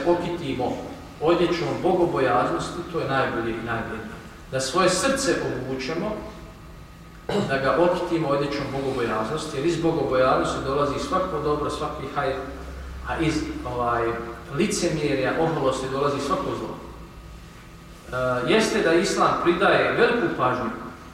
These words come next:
odjeći i vanjskom izgledu, o tome govori i ku-, kuranski ajet i govori mnogi hadis poslanika, alejhi salatu vesselam. Vidimo poglavlja, poglavlja u zbirkama hadisa koje govore o tome, međutim,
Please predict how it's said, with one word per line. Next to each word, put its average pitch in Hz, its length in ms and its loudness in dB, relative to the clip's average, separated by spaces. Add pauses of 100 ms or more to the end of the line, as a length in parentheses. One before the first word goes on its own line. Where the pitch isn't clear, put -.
(120)
odjeći 135 480 -2
i 113 40 -6
vanjskom 123 400 -6
izgledu, 123 340 -6 (600)
o - 40 -16
tome 143 220 0
govori 151 400 4 (460)
i - 20 -6 (140)
ku-, 156 240 -2
kuranski - 460 4
ajet 135 340 6
i 165 100 2
govori 180 300 6
mnogi 170 260 4
hadis 165 320 4
poslanika, 135 460 -2
alejhi 117 200 -2
salatu 123 300 -2
vesselam. 147 240 -2
Vidimo 170 180 6 (120)
poglavlja, 175 480 6 (580)
poglavlja 147 680 6
u 135 40 -2
zbirkama 156 460 4
hadisa 151 340 -2 (100)
koje 131 140 -2
govore 135 240 2
o 131 120 2
tome, 170 260 2 (480)
međutim, 160 560 2